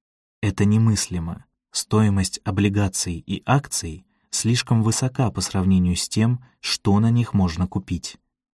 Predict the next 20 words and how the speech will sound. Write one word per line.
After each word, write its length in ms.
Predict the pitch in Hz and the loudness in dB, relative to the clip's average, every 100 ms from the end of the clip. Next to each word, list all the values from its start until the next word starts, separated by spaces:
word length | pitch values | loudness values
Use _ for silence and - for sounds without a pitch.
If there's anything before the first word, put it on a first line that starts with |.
| _ _ _ - | _ _ _ 0
Но 180 | 101 131 | 2 2
помните, 580 | 151 120 85 80 - | 2 2 0 -6 -8
что 200 | 92 - | -6 -2
с 80 | 101 | -2
помощью 500 | - 123 113 - 104 | 0 0 0 0 -4
фиатных 500 | - 107 98 95 90 | -2 0 2 0 0
денег 460 | 87 139 120 - _ _ _ | 0 2 2 -2 _ _ _
центральные 580 | - 98 92 123 143 139 | -4 -2 2 4 4 4
банки 360 | 113 120 123 117 | 2 0 0 -4
способны 560 | - 95 - 110 113 | -4 -4 -2 0 0
печатать 640 | 98 92 - 117 127 123 - | 0 -2 -2 0 0 -2 -4
и 80 | 107 | -4
предлагать 580 | 98 98 98 95 110 120 | 0 0 0 0 0 0
деньги 320 | 104 110 95 | 2 2 2
в 100 | 87 | 0
объёмах, 580 | 85 104 156 104 82 - _ _ - | 0 2 2 0 -4 -14 _ _ 0
необходимых 800 | 104 98 - 92 92 117 135 | 2 2 0 0 2 4 2
для 180 | 117 101 | 2 0
соответствия 720 | - 87 - 90 - - 95 | 0 -6 -6 -6 -6 -4 -2
спросу. 640 | 92 - 101 87 - - | -2 -2 -2 -2 -6 -10